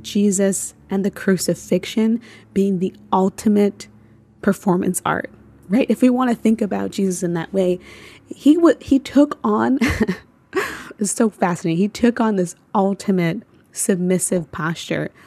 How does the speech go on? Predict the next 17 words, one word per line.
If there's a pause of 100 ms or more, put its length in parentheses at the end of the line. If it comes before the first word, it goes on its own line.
(240)
and
said, (320)
"I
will
allow
the
audience
to
do
to
me (320)
whatever
comes
to
them." (720)
And
what